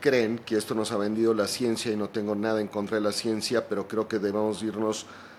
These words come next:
a cuestiones donde el sentido común nos tiene que arrojar, eh, información distinta. Creer que un óvulo y un espermatozoide,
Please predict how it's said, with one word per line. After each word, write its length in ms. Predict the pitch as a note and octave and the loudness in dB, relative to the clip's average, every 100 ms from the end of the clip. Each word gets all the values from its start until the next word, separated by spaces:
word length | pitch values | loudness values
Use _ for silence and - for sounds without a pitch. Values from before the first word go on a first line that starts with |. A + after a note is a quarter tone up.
| - - - - | -20 -20 -12 -6
a 100 | A#2 | -2
cuestiones 680 | B2+ A#2 - B2+ C3+ C3 - - G2+ | 0 -2 0 2 2 2 -2 -16 -2
donde 240 | A#2 A#2 A#2 | 2 4 4
el 100 | A2 | 2
sentido 540 | C3 A2+ C3+ C3+ C3 | -2 -2 -2 0 2
común 280 | B2 A#2 B2 | 0 0 0
nos 140 | A#2 | -2
tiene 220 | B2 A2+ | -2 -4
que 100 | A2 G2+ | -2 -2
arrojar, 440 | G2 F#2 A2+ G#2+ - - - - - - - | -2 0 0 0 -4 -20 -20 -20 -20 -16 -4
eh, 840 | G#2+ G#2 G2+ G#2 G2+ F#2+ F#2+ F#2+ - | 0 2 2 2 2 0 -2 -4 -4
información 760 | A#2 G#2+ G#2+ G#2 - B2 A#2+ - G3+ | -6 -4 -2 -2 0 2 0 -2 -8
distinta. 800 | - G3+ - B2+ C3 G#2+ F#2+ F2 - - - - - - - - - - - - - | -6 -6 -6 -4 -2 -2 -2 -4 -6 -18 -20 -20 -20 -20 -20 -20 -20 -20 -20 -8 4
Creer 420 | C#3+ E3 F3+ - - - - - - - | 8 8 6 2 -12 -20 -20 -20 -20 -6
que 280 | - C3+ - | 2 4 4
un 240 | C#3+ D#3 - | 0 0 4
óvulo 500 | C#3 C3 C3 G#2+ F#2+ - | 4 4 4 2 0 -2
y 100 | B2+ | -2
un 160 | C3 C3+ | 2 2
espermatozoide, 1400 | C3+ - C3 A2+ G#2 G2+ G#2+ G2 - A#2+ A#2 G2+ E2 | 0 2 2 2 -2 -2 -2 -2 2 2 2 0 -2